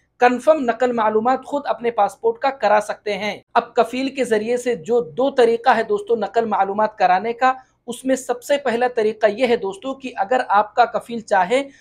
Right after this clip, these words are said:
तो अपने घर बैठ के ही अपने अबशिर से ही आपका नकल मालूमात कर सकता है, लेकिन अगर उसको आइडिया नहीं है इस चीज़ का कि अबशिर के जरिए से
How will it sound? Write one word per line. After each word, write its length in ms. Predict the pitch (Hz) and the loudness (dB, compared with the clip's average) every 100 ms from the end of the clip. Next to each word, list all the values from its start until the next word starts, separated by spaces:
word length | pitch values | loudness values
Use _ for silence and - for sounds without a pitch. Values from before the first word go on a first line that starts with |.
| _ - | _ -2
तो 60 | 262 | 0
अपने 400 | 214 220 240 247 | 0 -2 -2 -2
घर 260 | - 240 190 | -2 -4 -2
बैठ 360 | 190 202 202 | -4 -4 -6
के 160 | _ 240 | _ 0
ही 380 | 202 262 202 - _ _ - | 2 0 -2 -6 _ _ -2
अपने 320 | 208 247 262 240 | -2 0 -2 0
अबशिर 340 | 196 190 277 | -4 -4 -10
से 180 | 262 262 | -6 -4
ही 120 | 247 180 | -2 0
आपका 360 | 208 214 240 | -2 0 0
नकल 300 | 220 208 220 202 | 0 0 -2 -2
मालूमात 540 | 185 185 196 247 - | -2 -2 -2 -4 0
कर 100 | 226 208 | 0 2
सकता 360 | 202 - 208 | -2 -2 0
है, 220 | 180 214 - _ - | 2 0 -4 _ -12
लेकिन 440 | 202 254 269 311 - 214 | -2 -2 -2 -6 -4 -2
अगर 360 | 208 269 - - _ _ | 2 2 0 -6 _ _
उसको 340 | 254 - - 294 | -10 -10 -2 2
आइडिया 400 | 190 196 214 247 | 4 2 4 4
नहीं 240 | 247 254 262 | 4 0 0
है 80 | 269 | 0
इस 220 | 240 - | -4 -8
चीज़ 220 | 254 240 | -10 -2
का 140 | 269 | 0
कि 160 | 254 262 | 0 -2
अबशिर 400 | 226 196 - 254 | -6 -6 -8 -14
के 180 | 240 233 | -2 -2
जरिए 360 | 175 196 220 247 | -2 -6 -2 -2
से 220 | 254 262 | 0 -6